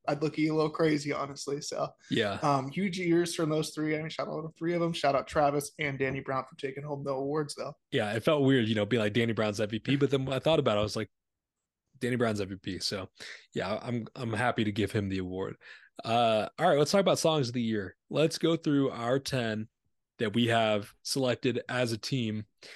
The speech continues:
Speaker 2: and then we'll get into our individual songs of the year. So let's kick it off here with our first song of the year that's shared. We just talked about him a second ago.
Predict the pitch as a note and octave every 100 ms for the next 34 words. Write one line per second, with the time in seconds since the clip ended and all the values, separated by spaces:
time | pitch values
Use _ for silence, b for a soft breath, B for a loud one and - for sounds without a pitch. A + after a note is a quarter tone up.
0 | B B - A2+ A2 A2+ A2 G#2+ G#2+ -
1 | - A2 G#2 A#2 A2 A2 - A#2+ G#2 -
2 | G#2 G#2 G2+ A2 - _ _ _ _ -
3 | A#2 A2+ G2+ G#2 F#2 F2+ - G#2 G2+ F#2+
4 | G2 G#2 F#2+ F#2+ F#2+ G2 - B B B
5 | - C3+ B2 A2+ B2 - D#3 C#3 A#2+ A#2
6 | - A#2 A2+ B2+ A#2+ - B2+ B2 - _
7 | b b - - C3+ C3 B2 A2+ A2 A2+
8 | G#2+ G#2+ - B2+ A2+ A2+ A2 A#2 B2 -
9 | A#2+ A2 A2+ A2+ G#2+ C3 A2+ G#2+ G#2+ G2+